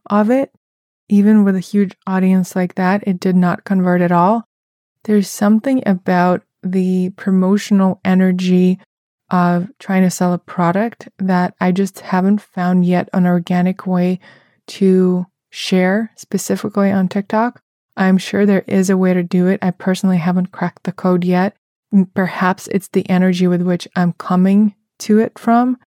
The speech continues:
You know, it's really wanting to just drive those sales. So my invitation for you, especially in the beginning, is focus on creativity and lifestyle and joyful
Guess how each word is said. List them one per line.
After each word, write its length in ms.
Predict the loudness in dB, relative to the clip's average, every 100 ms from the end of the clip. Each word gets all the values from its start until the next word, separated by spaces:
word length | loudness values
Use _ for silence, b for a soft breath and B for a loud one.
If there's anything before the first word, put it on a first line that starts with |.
| _ _ _ _
You 120 | -2
know, 320 | 0 2 0 -2
it's 240 | -10 -6
really 300 | -2 0 0
wanting 360 | 0 2 2 0
to 100 | -4
just 320 | -6 -6 -6
drive 300 | -6 -2 -2
those 200 | -2 -6
sales. 440 | -6 -2 0 -2 -4
So 280 | -2 -2 -4 _ _ _ _ -2
my 180 | 2 2
invitation 520 | 0 -2 -4 -2 -4
for 180 | -2 -2
you, 500 | 0 0 2 2 -2 b b -18
especially 480 | -8 -4 -4 -2 0
in 80 |
the 80 | 0
beginning, 640 | 0 0 0 0 0 -2 -2
is 420 | 2 2 0 -6 _ _ _ _
focus 500 | -2 -2 0 -4 -6 -2
on 480 | 0 0 0 -2 -8
creativity 800 | -4 0 0 0 -2 2 2 0
and 240 | -2 -2 0
lifestyle 800 | 0 0 -4 -4 -2 0 -2 -4
and 300 | -2 0 0
joyful 680 | 0 -2 -4 -4 -2 -2